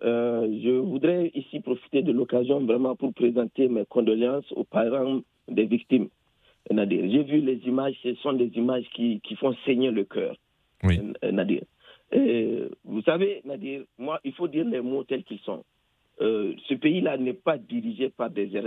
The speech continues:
Speaker 1: des responsables. Ce pays-là est dirigé par des irresponsables
Speaker 2: Hmm.
Speaker 1: et des ingrats, Nadir. Parce que le Niger a donné à ces gens-là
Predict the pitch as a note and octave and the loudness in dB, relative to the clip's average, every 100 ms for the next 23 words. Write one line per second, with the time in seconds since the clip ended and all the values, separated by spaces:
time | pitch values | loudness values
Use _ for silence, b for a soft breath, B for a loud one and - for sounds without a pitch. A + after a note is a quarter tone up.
0 | - G#2 G2+ G#2+ G2+ - A2+ - - - | -8 -4 -2 -2 -4 -6 -8 -8 -12 -10
1 | - - C3+ D#3 D3 C3 A2 A2+ A#2+ A2+ | -10 -2 0 0 0 0 0 0 0 0
2 | C3 - G#2+ F#2+ F#2 - D#3 D3+ - C3+ | -2 -2 -2 -2 -2 0 0 0 -4 -6
3 | - C3 G2 - _ - E2+ - B2 G#2 | -4 -6 -8 -20 _ -2 0 0 0 -2
4 | F2 D#3 D3+ D3+ C#3+ - - A2 F#2 - | -2 -2 0 0 -2 -8 -8 -6 -4 -6
5 | - _ _ _ _ B2+ C#3 - D#3+ F#3 | -10 _ _ _ _ -2 -2 -2 0 -2
6 | - _ _ _ - C#3+ D3+ E3+ F3+ D3+ | -6 _ _ _ -16 -2 2 2 2 0
7 | G3+ F#3+ - C3+ B2 D3+ F3 F#3+ C3 - | -2 -4 -12 -10 -4 -2 -2 -4 -8 -6
8 | B2 D#3 C#3+ C#3 C3+ | -2 -4 -4 -6 -6